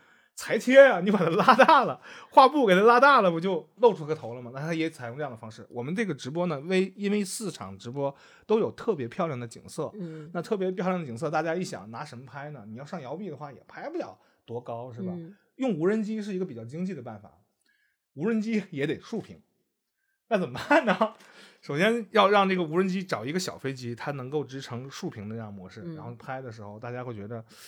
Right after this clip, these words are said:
Speaker 1: 不好看，呃，这个东西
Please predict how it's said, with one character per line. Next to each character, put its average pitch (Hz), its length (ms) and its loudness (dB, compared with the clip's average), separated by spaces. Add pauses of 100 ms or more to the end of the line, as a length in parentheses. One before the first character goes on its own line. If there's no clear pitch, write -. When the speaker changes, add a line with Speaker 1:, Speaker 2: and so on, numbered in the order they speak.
(260)
Speaker 1:
不 160 100 -10
好 - 80 -12
看， 165 220 -16 (720)
呃， 95 360 -18 (280)
这 156 120 -18
个 120 100 -16
东 143 180 -12
西 123 380 -14